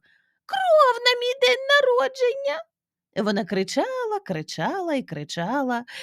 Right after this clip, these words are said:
і ридала, і верещала через кров, через гулю на лобі, а також частково через те, що вона поцупила велосипед.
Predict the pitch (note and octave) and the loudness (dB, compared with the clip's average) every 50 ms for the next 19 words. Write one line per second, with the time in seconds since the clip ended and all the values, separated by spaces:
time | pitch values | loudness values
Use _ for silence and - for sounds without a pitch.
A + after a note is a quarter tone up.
0 | - - - F#3 G3 F#3+ F3+ E3+ E3 D#3 E3+ G#3 D#4+ D#4+ C4+ B3+ B3 B3+ B3 E3+ | -12 -4 2 2 4 4 4 2 0 0 -2 0 0 0 0 2 0 0 0 -2
1 | E3+ D3+ D3+ D3 - - - - E3 G3+ D4 D#4 C4+ C4 A#3+ A#3+ A3+ - - D3 | -2 -4 -4 -8 -8 -10 -8 -6 -6 -4 -2 -2 -4 -2 -4 -6 -6 -6 -8 -8
2 | C#3 D3+ - - _ - - - D3+ E3+ A3+ C4+ C#4 C4+ B3 A#3+ _ - - - | -8 -8 -12 -14 _ -16 -12 -8 -4 -2 0 4 4 4 2 0 _ -20 -20 -20
3 | - _ _ - - F3+ E3 F#3 G#3+ A#3 A#3+ G#4 C#5 A4+ B3 E3 D#3 D3 D3+ D3 | -20 _ _ -4 -2 0 0 0 0 0 -2 0 2 2 2 0 0 -2 -2 -2
4 | D#3+ A3 E4+ G4 D4 E4 E4+ E4+ _ _ _ _ _ _ _ _ - - G3 - | 0 2 2 2 2 2 0 0 _ _ _ _ _ _ _ _ -8 -8 -6 -4
5 | D#4 E4+ - G#3+ F3+ - - - A#3 B3 - - - - F3 D3+ D3 D#3 - - | -4 -6 -4 -4 -6 -4 -4 -4 -4 -4 -4 -8 -6 -6 -4 -4 -4 -6 -8 -8
6 | D#3 - D3 - - - - A#3+ F4 F4 F#3+ F3 - - - - - - - - | -10 -10 -10 -12 -12 -10 -6 -4 -2 -2 -2 -4 -8 -16 -20 -20 -20 -16 -8 -6
7 | - - F3 E3 D3 D3+ D3 C#3+ D3+ D#3+ A3+ D#4 - G#4+ A4 A4 - - E3+ D3+ | -4 -2 -2 -2 -2 -4 -6 -4 -4 -4 -4 -4 -4 -6 -6 -4 -4 -4 -4 -2
8 | E3+ F#3 F#3 F#3 F3+ F3+ F#3+ F#3+ G3+ - - - E4 - - D3 D3 E3 E3 | 0 0 0 0 2 0 0 -2 -2 -4 -4 -6 -6 -6 -8 -14 -14 -14 -16